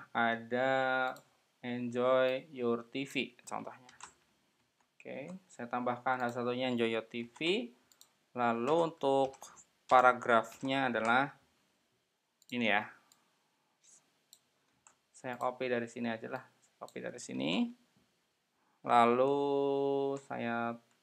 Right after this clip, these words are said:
tampilkan di sini. Oke, kalau kita cek di sini udah, eh, ada seperti ini ya. Tinggal kita kasih style biar lebih menarik ya. Nah,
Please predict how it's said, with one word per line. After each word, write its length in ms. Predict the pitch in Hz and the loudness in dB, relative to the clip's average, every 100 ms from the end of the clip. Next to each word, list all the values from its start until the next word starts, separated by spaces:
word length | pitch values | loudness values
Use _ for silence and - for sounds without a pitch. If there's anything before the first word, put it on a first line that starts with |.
| _ | _
tampilkan 960 | - 127 127 127 - 123 64 - 64 64 | -20 -18 -18 -10 -6 -6 -4 -4 -4 -6
di 120 | 64 | -12
sini. 320 | - - 62 62 _ _ _ _ _ _ _ _ _ _ _ _ _ _ _ _ _ _ _ _ _ | -14 -18 -20 -20 _ _ _ _ _ _ _ _ _ _ _ _ _ _ _ _ _ _ _ _ _
Oke, 260 | - 127 156 | -16 -14 -14
kalau 160 | 139 120 | -12 -10
kita 240 | 120 117 117 | -8 -8 -8
cek 240 | 127 - | -10 -12
di 60 | 120 | -16
sini 240 | 127 147 151 147 | -10 -8 -8 -8
udah, 200 | 120 117 - - | -8 -8 -12 -14
eh, 520 | 120 120 120 120 120 120 120 _ | -10 -6 -6 -6 -6 -10 -14 _
ada 420 | - 131 120 117 - | -18 -10 -6 -6 -8
seperti 420 | - - - 165 | -16 -14 -4 0
ini 140 | 180 170 | 2 4
ya. 240 | 131 160 | 4 2
Tinggal 260 | - 120 117 | -4 -6 -4
kita 220 | 120 127 | -4 -6
kasih 320 | 123 123 131 | -6 -6 -10
style 480 | - 127 117 135 196 - _ _ _ _ _ _ _ _ _ | -8 -2 0 0 -4 -12 _ _ _ _ _ _ _ _ _
biar 160 | 120 117 | -4 -4
lebih 320 | 117 120 117 - _ 120 | -4 -6 -8 -10 _ 0
menarik 320 | 123 131 120 | 4 4 0
ya. 160 | 101 - - _ - | -10 -10 -20 _ -14
Nah, 160 | 117 107 | -12 -4